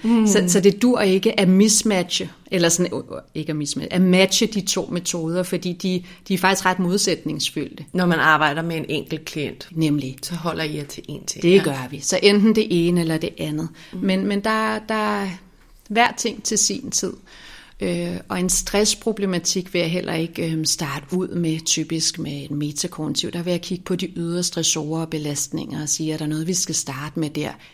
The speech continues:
Speaker 2: inden vi taler med vores klienter om, at vi bare skal lade tanker være. Mm. Så der er noget tilpasning. Og eksistentielle kriser, øh,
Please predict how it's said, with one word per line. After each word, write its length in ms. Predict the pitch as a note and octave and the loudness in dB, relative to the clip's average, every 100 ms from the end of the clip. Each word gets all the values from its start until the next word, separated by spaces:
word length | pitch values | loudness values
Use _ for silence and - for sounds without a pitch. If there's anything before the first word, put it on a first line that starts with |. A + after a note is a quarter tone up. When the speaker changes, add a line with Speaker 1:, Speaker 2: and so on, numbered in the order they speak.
| _ | _
Speaker 2:
inden 280 | F3 F3 F#3+ | 0 4 4
vi 60 | F3+ | 2
taler 360 | - C#3+ - | 0 -4 -4
med 140 | D3+ D3 | -4 -2
vores 240 | A2+ - | -4 -4
klienter 420 | - D#3 D3 - | -4 -4 -4 -6
om, 120 | B2+ B2 | -8 -6
at 80 | C#3+ | -6
vi 100 | D3+ | -8
bare 320 | - B2+ C3+ | -6 -10 -6
skal 220 | - - | -6 -6
lade 100 | C#3+ - | -10 -8
tanker 400 | D3+ C#3+ - - | -8 -8 -8 -10
være. 300 | - D#2+ - - - - | -10 -12 -16 -20 -20 -16
Mm. 80 | G3+ | -10
Så 100 | F#3 | -6
der 80 | F#3 | -2
er 120 | G3 | 2
noget 200 | G3+ G#3+ | 2 2
tilpasning. 800 | G#3 F#3 F3+ - A2 - - - - - - | 2 -2 -2 -6 -10 -10 -10 -14 -16 -20 -8
Og 120 | D3 | -4
eksistentielle 800 | D#3+ - - D#3+ D#3 - F3 G3+ | -2 0 0 2 0 2 2 0
kriser, 580 | - F#3 F3+ F3+ G3 F3+ - - _ | -2 -4 0 0 -2 -4 -10 -20 _
øh, 180 | E3 D3+ | -6 -6